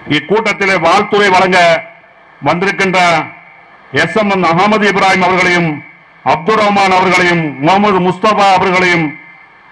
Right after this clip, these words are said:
மௌலானா மௌலவி எஸ் எல் அப்துல் காதிர் அவர்களையும் மௌலவி அப்துல், அப்துல் கயீம் மௌலானா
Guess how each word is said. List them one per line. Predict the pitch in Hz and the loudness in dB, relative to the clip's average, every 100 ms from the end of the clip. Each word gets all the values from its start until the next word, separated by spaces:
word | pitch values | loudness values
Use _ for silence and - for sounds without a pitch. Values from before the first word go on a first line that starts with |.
| - - - | -18 -8 -2
மௌலானா | 165 208 208 208 196 | 0 0 0 0 0
மௌலவி | 202 196 180 | 0 2 0
எஸ் | 170 208 | 0 -2
எல் | 185 | 0
அப்துல் | 165 180 214 | -2 0 0
காதிர் | 190 190 190 180 | 0 0 0 0
அவர்களையும் | 185 180 175 156 139 - - - _ - | 0 0 0 -2 -6 -16 -20 -20 _ -6
மௌலவி | 139 190 214 208 180 | -2 2 2 2 0
அப்துல், | - 220 - - - - - - - - 151 | 0 -2 -2 -4 -16 -20 -20 -20 -20 -6 -6
அப்துல் | 170 226 220 214 | -2 -2 -2 -2
கயீம் | 208 208 185 | -2 0 0
மௌலானா | 190 202 202 | 2 2 2